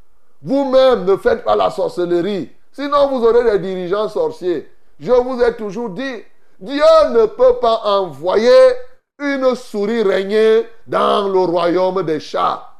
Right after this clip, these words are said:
Ce n'est pas possible. Non, ni un cafard régner dans le royaume des coqs.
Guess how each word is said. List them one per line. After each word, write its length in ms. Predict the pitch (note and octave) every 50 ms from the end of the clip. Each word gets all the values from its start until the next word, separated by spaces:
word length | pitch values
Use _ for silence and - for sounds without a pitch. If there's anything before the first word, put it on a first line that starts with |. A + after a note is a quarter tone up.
| -
Ce 120 | - - G3
n'est 160 | G#3 A#3+ A3
pas 180 | - A3 G#3+ G#3+
possible. 760 | G#3+ G3+ F#3 F3+ - A3+ A#3 A#3 F#3+ C#3+ C3 C3+ A2+ - - - - - - - -
Non, 600 | E3 G#3 B3 C#4 D4 D4 C#4 C4 A3+ F3 C3 - - - - - -
ni 400 | A#3+ C#4+ D#4 D#4 D#4 D4 C4+ B3 A#3
un 160 | B3 B3+ B3
cafard 560 | - - - - G3+ - - C4 A#3+ A#3+ A#3+ A3
régner 500 | G#3 G3+ G3+ A3+ A#3+ B3 A#3+ A#3+ A#3 - - - -
dans 180 | D3+ - A3+
le 100 | A3 G#3
royaume 440 | G3 F3+ F3+ F3 F3+ F3 G3 G3+ F#3+
des 180 | E3+ E3+ D#3+ E3
coqs. 360 | - G3 F#3+ F3 E3+ - -